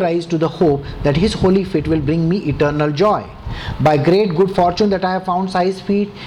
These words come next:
which are as the great Manas lake, which will transform me, a crow, into a swan. Sai is an acharya, a spiritual head, a great yogi, a paramahansa,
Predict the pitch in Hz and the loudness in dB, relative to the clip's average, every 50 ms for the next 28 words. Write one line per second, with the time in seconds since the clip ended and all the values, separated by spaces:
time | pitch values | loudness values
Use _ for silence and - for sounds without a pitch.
0 | - - 143 147 143 175 165 160 165 170 180 175 185 156 147 170 190 190 190 175 | -6 -2 -2 2 2 4 4 4 4 2 2 0 -2 0 0 0 0 0 0 0
1 | 160 165 175 190 190 - 185 170 175 180 180 - - - - - 196 185 240 233 | -2 0 -2 -4 -4 -2 -2 -2 -2 -2 -4 -10 -16 -12 -2 0 2 4 4 4
2 | 226 220 226 240 262 262 - - 262 214 170 151 143 139 139 143 143 175 170 - | 4 4 2 2 2 0 0 0 2 2 2 0 0 0 -2 -2 -2 -4 -4 -4
3 | - - 214 214 185 175 170 - 160 151 147 175 175 175 180 - 175 156 143 117 | 0 2 2 4 4 2 0 -2 -4 -2 0 0 0 0 -2 -2 -2 -2 0 -2
4 | 98 - - - - - - - - - - 208 214 233 262 262 233 233 220 185 | -4 -8 -10 -12 -12 -12 -12 -12 -10 -4 0 2 2 4 4 2 2 2 2 2
5 | 165 165 165 - 202 190 180 156 135 120 123 123 - - 185 170 180 175 - 170 | 0 -2 -2 -2 -4 -2 -2 -4 -4 -4 -4 -4 -2 0 2 2 2 2 2 0
6 | 160 139 139 165 131 110 - - - - - - 190 190 175 202 214 220 202 - | 0 0 0 -2 -2 -2 -4 -8 -10 -10 -4 -2 0 2 4 4 2 2 0 0
7 | 160 156 170 175 170 151 131 120 104 98 - - - - - - - 185 - 226 | 2 2 4 4 2 0 -2 -4 -4 -6 -8 -8 -8 -6 0 0 0 2 2 2
8 | 226 233 233 208 170 180 156 139 135 - - 101 | 4 4 2 2 2 0 -2 -4 -4 -4 -4 -6